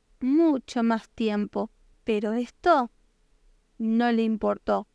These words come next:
Su nuevo hogar la albergaría del frío y también del temible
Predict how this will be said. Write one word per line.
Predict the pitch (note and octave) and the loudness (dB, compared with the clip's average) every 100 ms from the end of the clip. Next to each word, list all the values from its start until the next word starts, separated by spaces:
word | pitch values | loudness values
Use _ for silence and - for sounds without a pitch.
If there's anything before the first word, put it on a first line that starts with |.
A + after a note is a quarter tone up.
| _ _ _ | _ _ _
Su | - A#3+ | -6 -4
nuevo | A#3 D4 E4+ C4 | 0 0 0 0
hogar | G#3+ A3 C4+ F4 - _ _ | 0 2 2 0 -8 _ _
la | B3 B3 B3 | -6 0 2
albergaría | A#3+ A3+ A3+ A3+ A3 A3 G#3 A3 | 0 -2 -2 -2 -4 -2 -4 -4
del | A3 | -8
frío | - - D4 E4 B3+ - _ _ _ _ _ | -8 -4 0 2 0 -2 _ _ _ _ _
y | A#3 A#3 - | -10 -10 -4
también | G#3 G#3 G#3 A3+ A#3 D4 G4 - _ _ _ _ _ - | -2 -2 -4 -4 0 0 0 -4 _ _ _ _ _ -6
del | A#3 B3+ B3 - | 0 2 0 -2
temible | A3 A3 B3+ D4 D#4 D4+ B3 | -2 0 2 2 2 2 0